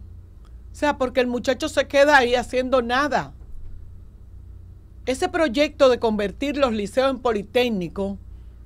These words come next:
es maravilloso, es maravilloso. Y no sé, yo siento educación, eh, eh, eh, eh, estancada. Yo siento el Ministerio de Educación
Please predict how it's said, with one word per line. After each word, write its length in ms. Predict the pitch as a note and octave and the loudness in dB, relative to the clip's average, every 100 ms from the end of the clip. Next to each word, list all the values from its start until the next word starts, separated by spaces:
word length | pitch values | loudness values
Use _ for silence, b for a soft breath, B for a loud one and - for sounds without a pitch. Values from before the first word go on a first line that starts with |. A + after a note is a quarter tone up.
| - - - | -18 -16 -8
es 80 | F#3+ | -2
maravilloso, 1000 | A3+ B3 C4 C4 F#3 B3+ C#4+ - F#3 C#3 - - - - - - - - - | 2 4 4 2 4 4 4 2 -6 -6 -16 -18 -12 -10 -10 -10 -12 -14 -10
es 100 | G3+ | -2
maravilloso. 840 | A3 B3 C4 A#3+ C4 D4 - G3 - B B | 4 4 4 4 6 6 4 -6 -6 B B
Y 120 | B3+ | -2
no 200 | C4 D#4+ | 2 2
sé, 420 | D#4+ - C4+ C4+ C4 | 0 2 4 6 4
yo 180 | G#3 C#4+ | -2 -4
siento 640 | - D#4+ D#4+ - D4+ C#4 | -2 0 0 4 4 6
educación, 960 | B3+ B3 B3 A3+ G3+ - A3 F#3+ F3 F#3 - b b b b - - - | 4 0 0 -2 -2 -4 -2 0 -2 -6 -12 b b b b -18 -14 -4
eh, 160 | B3 - | -4 -2
eh, 220 | A3+ A3 | -4 -2
eh, 240 | A3+ A3 A3+ | -4 -2 -2
eh, 60 | A3+ - | -2 -6
estancada. 880 | A3 - A3+ G3+ - A3+ G#3+ E3 - - - - - - | -6 -2 -2 -2 -2 0 2 0 -8 -14 -16 -16 -16 -12
Yo 160 | F3 C4+ | -4 -4
siento 480 | - D4+ D#4 D4 C#4 | -2 -2 -2 0 0
el 60 | |
Ministerio 640 | A#3+ A#3+ A3+ - C4+ D4 C#4 | 0 -4 -6 0 0 2 2
de 80 | |
Educación 580 | B3 B3 A3 - A3+ A3 | 2 0 -4 2 0 0